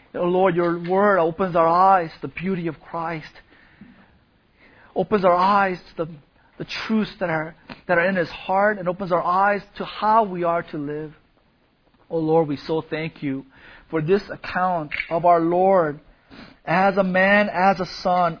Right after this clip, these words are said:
honoring his parents. And, oh God, we, we ask for your forgiveness. We confess our, our failings,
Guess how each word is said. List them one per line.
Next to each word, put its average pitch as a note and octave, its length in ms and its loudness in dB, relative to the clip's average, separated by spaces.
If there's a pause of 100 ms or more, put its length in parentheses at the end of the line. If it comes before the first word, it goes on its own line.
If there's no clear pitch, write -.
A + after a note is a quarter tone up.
honoring G3+ 540 2
his F3 340 -6
parents. C#3+ 640 -10 (960)
And, B2+ 100 -18
oh C#3+ 100 -8
God, C3+ 380 -4
we, C3 140 -10 (800)
we D3 80 -4
ask C#3 320 -4
for D3 80 -6
your C#3+ 180 -4
forgiveness. C#3+ 680 -10 (720)
We B2+ 140 -12
confess C3+ 560 -8 (840)
our, A#2+ 400 -12 (340)
our B2+ 120 -4 (140)
failings, D#3 640 -4